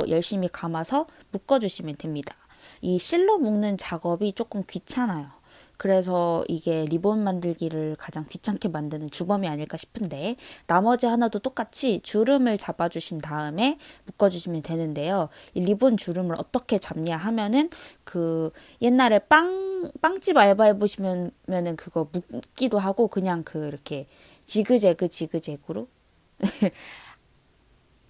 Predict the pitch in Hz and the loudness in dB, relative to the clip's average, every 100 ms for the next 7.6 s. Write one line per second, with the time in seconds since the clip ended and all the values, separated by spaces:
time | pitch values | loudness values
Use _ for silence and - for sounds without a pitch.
0 | _ _ _ 233 220 - 247 320 311 294 | _ _ _ 2 2 6 6 8 6 4
1 | 247 226 226 196 185 175 180 180 165 156 | 2 4 4 2 0 0 -2 -4 -2 -2
2 | 170 160 190 202 - - - - 208 269 | -4 -4 0 0 -2 -14 -10 -4 6 8
3 | 208 170 160 170 160 151 185 185 202 202 | 8 2 0 -4 -4 -2 -4 -2 -4 0
4 | 254 165 - - - 359 359 - - 185 | 2 2 -2 -6 -4 -4 -6 -8 -4 -4
5 | 180 165 160 170 160 151 196 311 - - | -4 -8 -4 -2 -2 -2 -2 -4 -6 -20
6 | - - 320 262 180 175 - 233 185 170 | -12 -2 2 2 0 -2 0 0 -2 -6
7 | 156 - 156 151 - 131 | -8 -8 -8 -8 -10 -14